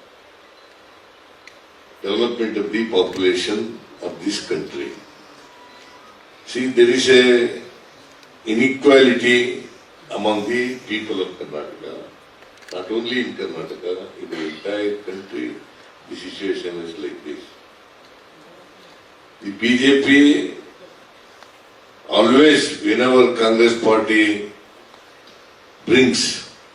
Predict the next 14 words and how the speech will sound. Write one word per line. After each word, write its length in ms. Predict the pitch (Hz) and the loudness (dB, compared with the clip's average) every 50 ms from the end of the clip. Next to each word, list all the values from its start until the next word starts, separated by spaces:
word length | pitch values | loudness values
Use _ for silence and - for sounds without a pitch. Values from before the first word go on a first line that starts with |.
| _ - - _ - - - - - - - - - - - - _ _ - - - - - - - - | _ -20 -20 _ -20 -20 -20 -20 -20 -20 -20 -20 -20 -20 -20 -20 _ _ -20 -20 -20 -20 -20 -16 -10 -6
so, 60 | 120 120 120 120 - - - - - - - - - - | -6 -6 -6 -6 -12 -18 -20 -20 -20 -20 -20 -20 -14 -10
do, 80 | 110 123 127 117 110 | -8 -6 -2 -2 -2
I 40 | 104 107 | -2 -2
mean, 400 | 107 101 98 98 95 92 - - - - 101 101 101 - - - - - - - - - - - - - - - - - - - - - - - | -4 -4 -4 -4 -6 -6 -6 -10 -14 -12 -10 -10 -10 -10 -12 -18 -20 -20 -20 -20 -20 -20 -20 -20 -20 -20 -20 -20 -20 -20 -20 -20 -20 -20 -16 -10
do 100 | 123 - 262 - - - - - - - | -6 -6 -4 -6 -6 -8 -12 -18 -18 -16
social 440 | - - - 127 139 139 143 143 - - 113 | -14 -8 -4 -2 0 0 2 2 0 2 0
justice 440 | 110 104 - - 117 117 120 123 123 - - - - - - - - - | 0 0 -2 -2 -4 -4 -2 -4 -6 -8 -10 -18 -20 -20 -20 -20 -16 -12
to 60 | 104 101 95 | -10 -8 -8
the 60 | 98 95 95 107 | -8 -8 -6 -6
people 300 | 117 117 117 117 123 123 120 | -6 -6 -4 -2 -2 0 0
who 80 | 107 104 101 101 | 2 2 2 2
are 100 | 98 - | 0 0
deprived, 600 | 95 98 98 - 107 117 120 113 104 92 - - - - - - - - - - - - - - - - - - - 85 | -2 -6 -6 -2 0 2 4 4 4 2 0 -4 -8 -12 -14 -20 -20 -20 -20 -20 -20 -20 -20 -20 -20 -20 -14 -8 -4 -4
oppressed, 440 | - - - - - 123 - - | -4 -4 -2 2 4 4 4 2